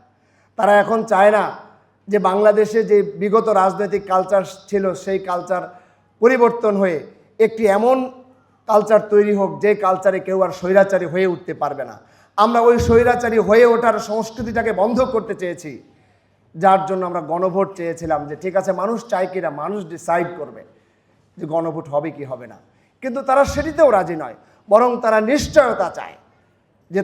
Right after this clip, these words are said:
তারাই ক্ষমতায় আসবে এবং তারা যা বলবে তাই করবে। আপনারা ইতিমধ্যে দেখেছেন, এই ভিকারুন্নেসা সহ অনেকগুলো বাংলাদেশের সকল শিক্ষা প্রতিষ্ঠানে নতুন করে নির্বাচন হওয়ার কথা ছিল অভিভাবক সদস্য, তারা ষড়যন্ত্র করে ওই নির্বাচনটাকে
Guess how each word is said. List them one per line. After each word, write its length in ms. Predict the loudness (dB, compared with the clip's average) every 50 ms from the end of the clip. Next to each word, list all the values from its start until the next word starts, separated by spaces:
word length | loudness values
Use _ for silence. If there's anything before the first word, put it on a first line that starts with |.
| 2 4
তারাই 260 | 6 6 6 4 4 2
ক্ষমতায় 380 | 0 0 2 4 4 6 6 6
আসবে 160 | 4 2 -2 -2 -2
এবং 100 | -4 -4 -6 -2
তারা 140 | -2 -2 0 0 2
যা 100 | 2 2 2 0
বলবে 180 | -2 -4 -4 -6 -6 -6
তাই 180 | -6 -6 -8 -10 -12
করবে। 220 | -16 -18 -20 -20 -20 _ _ _ _ _ _ _
আপনারা 280 | 0 2 4 4 2 2
ইতিমধ্যে 360 | 2 -2 -4 -4 -2 0 0 0 0
দেখেছেন, 300 | -2 -4 -4 -6 -4 -2 0 0
এই 60 | 0 0
ভিকারুন্নেসা 560 | 0 2 2 2 2 0 -2 -4 -4 -4 -6 -6 -4 -4
সহ 120 | -2 0 0 0 -2 -4 -10 -20 -20 -20 _ -12 -6 -2 2
অনেকগুলো 380 | 2 2 2 2 2 0 0 2 2
বাংলাদেশের 460 | 2 0 0 -2 -2 -4 -4 -6 -8 -8 -10
সকল 220 | -8 -6 -4 -4 -4 -6
শিক্ষা 220 | -8 -12 -10 -10 -10 -8
প্রতিষ্ঠানে 440 | -8 -8 -8 -6 -4 -4 -4 -4 -4 -8 -12 -16 _ _ _ -2 0
নতুন 220 | 0 0 0 -2 -2 0
করে 120 | 0 0 0 0
নির্বাচন 360 | 0 0 2 0 0 0 -2 -2 -2
হওয়ার 180 | -2 -2 -2 -4 -8
কথা 160 | -10 -10 -12 -12
ছিল 120 | -10 -8 -8 -8 -8 -8 -4 -2
অভিভাবক 380 | 0 2 4 2 2 2 -2 -8 -10
সদস্য, 280 | -10 -10 -10 -12 -14 -18 -20 -20 _ _ _ _ _ _ _ _ _ _ _ _ _ 2
তারা 220 | 2 4 6 4 4 2 0 -4 -10 -10 -6
ষড়যন্ত্র 480 | -2 0 2 2 4 2 2 2 0 0 0
করে 120 | 2 2 2
ওই 60 | 2 0
নির্বাচনটাকে 520 | 0 0 0 0 0 -2 -2 -2 -4 -4